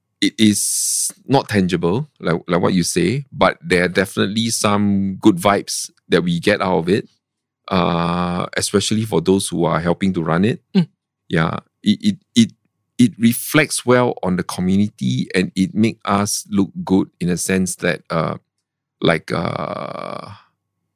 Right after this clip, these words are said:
Speaker 1: it's something beyond just a bunch of illustrators getting together.
Speaker 2: I
Speaker 1: You, you know what I
Speaker 2: understand,
Speaker 1: mean?
Speaker 2: yeah.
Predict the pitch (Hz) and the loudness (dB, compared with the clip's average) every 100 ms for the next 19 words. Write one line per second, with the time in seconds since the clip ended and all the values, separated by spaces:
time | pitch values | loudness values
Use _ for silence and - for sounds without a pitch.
0 | _ 113 - 147 190 147 104 131 135 127 | _ -2 2 2 2 2 4 4 4 0
1 | 113 85 107 107 92 90 92 98 95 107 | 0 0 0 0 0 0 0 -4 -2 -2
2 | - 82 104 95 80 90 104 127 - 185 | 0 -2 0 0 0 2 2 0 -2 0
3 | - - 120 120 117 139 135 | 2 4 4 4 2 -2 -4